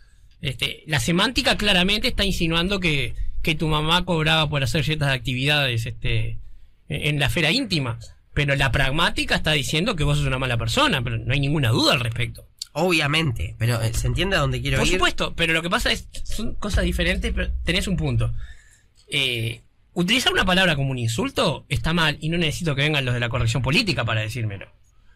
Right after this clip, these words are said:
Speaker 1: ¿Tá? Por ejemplo, tener un hijo en el espectro no es una enfermedad, por más que César Vega diga que, que el, no sé, el dióxido de cloro la cura, no es una, o que la producen las vacunas,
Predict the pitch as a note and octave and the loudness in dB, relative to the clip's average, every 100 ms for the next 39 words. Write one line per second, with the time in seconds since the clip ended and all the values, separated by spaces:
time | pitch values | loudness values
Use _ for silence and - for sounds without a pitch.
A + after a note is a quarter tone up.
0 | - - B2+ E3+ - - C3+ - G#3 C3+ | -20 -8 -2 0 2 2 2 2 0 0
1 | A2 - - - C#3+ F#3+ B3 B3 - E3+ | -4 -6 -12 -4 0 0 2 0 0 0
2 | C3+ A#2+ B2 A2+ C3 - - _ - F3+ | 0 -2 -2 -2 -4 -8 -12 _ -6 0
3 | F#3 F#3+ G#3+ D#4+ D#4+ B3+ F3+ D3 - C#3 | 2 2 2 2 2 0 0 0 0 0
4 | B2 B2 F#3 D3 C3+ A#2+ C#3+ D#3 - C3 | 0 2 2 2 -2 -2 -2 -2 0 0
5 | C#3+ C#3+ F3 D3+ D3 D#3 C3+ C3 A#2 G#2+ | 2 2 2 2 2 0 0 2 2 0
6 | - - - _ C#3+ A#2 A#2+ A2+ E3+ D3 | -6 -16 -20 _ -2 0 -2 -2 -2 0
7 | D3 D3 C3+ D#3+ B2 A2+ D#4+ A3+ - - | 0 0 2 2 2 2 4 2 -2 -4
8 | - - - C3+ - C#3 C3+ C3 C#3 D#3 | -4 0 0 0 -2 -2 -2 -2 -4 -4
9 | C3 A2+ A#2 C#4 C3 | -4 -2 0 0 0